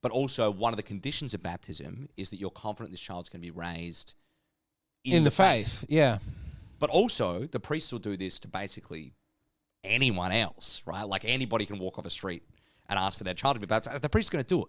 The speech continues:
Speaker 2: There are many other
Speaker 1: They're not gonna
Speaker 2: signs.
Speaker 1: monitor whether or not this person's gonna go to mass on Sundays.
Speaker 2: Yeah.
Speaker 1: Most people who get their ch-, kids baptized in the Catholic Church don't go to mass on Sundays.
Speaker 2: Yeah, they wanna get in the school and make Nonna happy.
Speaker 1: Let's say the lesbians are coming to mass every Sunday.
Speaker 2: Well.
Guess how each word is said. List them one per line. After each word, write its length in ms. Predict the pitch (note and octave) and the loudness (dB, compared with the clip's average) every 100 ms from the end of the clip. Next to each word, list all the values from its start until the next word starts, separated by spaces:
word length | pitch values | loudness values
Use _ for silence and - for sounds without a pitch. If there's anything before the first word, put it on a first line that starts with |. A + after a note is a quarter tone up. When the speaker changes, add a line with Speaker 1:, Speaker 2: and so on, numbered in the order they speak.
| D3+ | 4
Speaker 2:
There 140 | F3+ | 8
are 80 | E3 | 8
many 300 | D#3 F3+ F3 | 8 8 8
other 140 | D3+ - | 10 10
Speaker 1:
They're 60 | |
not 80 | A3 | 10
gonna 200 | C3 A#2+ | 8 6
Speaker 2:
signs. 80 | C#3 | 6
Speaker 1:
monitor 400 | C#3+ D3 C#3 D3 | 6 8 6 4
whether 220 | C3 C3 | 4 4
or 40 | B2 | 4
not 120 | A#2 | 2
this 160 | A#2+ - | 0 -2
person's 340 | G2+ A2 A2 | -2 -2 0
gonna 140 | A2 | 0
go 80 | F#2+ | 2
to 80 | G2 | 2
mass 300 | A2 C#3+ C#3 | 4 4 4
on 100 | C3+ | 4
Sundays. 320 | C#3 C3+ C3 - - | 4 4 2 -2 -4
Speaker 2:
Yeah. 220 | D3+ D3+ | 6 10
Speaker 1:
Most 300 | F3 F#3 - | 10 8 8
people 260 | D3 B2 A2+ | 4 6 4
who 80 | G#2 | 4
get 220 | G#2 E2+ | 2 0
their 100 | G2 | -2
ch-, 140 | - - | -2 -8
kids 180 | - - | -10 -6
baptized 340 | F2 F2 F2 E2+ | -6 -6 -6 -8
in 40 | E2 | -8
the 40 | |
Catholic 180 | E2 - | -10 -8
Church 200 | E2+ - - | -8 -10 -4
don't 260 | G#2 C3+ D3 | 2 4 4
go 100 | F2+ | 2
to 60 | |
mass 240 | E2+ E2 - | 0 -2 -4
on 80 | |
Sundays. 400 | E2+ E2 - - - | -4 -6 -6 -8 4
Speaker 2:
Yeah, 140 | C4 | 8
they 100 | C3+ | 10
wanna 200 | C#3 C3+ | 10 10
get 80 | D3 | 8
in 100 | C#3+ | 8
the 80 | B2+ | 6
school 400 | - D3 D3 C#3 | 10 12 12 12
and 80 | |
make 160 | C3+ C#3 | 10 8
Nonna 260 | D3 E3 A#2+ | 8 8 8
happy. 300 | A#2 - G2+ | 6 2 2
Speaker 1:
Let's 220 | C3+ - | 4 4
say 320 | - D#3+ E3+ | 6 8 8
the 120 | E3 D#3 | 8 8
lesbians 360 | E3+ E3+ F3 | 8 6 2
are 40 | E3 | 4
coming 180 | F3 | 4
to 60 | E3 | 4
mass 320 | D#3+ A3 - | 4 2 0
every 160 | C3+ F2 | 0 -2
Sunday. 260 | - G1+ - | -4 -8 -2
Speaker 2:
Well. 400 | A2+ A#2+ B2 - | 6 8 8 6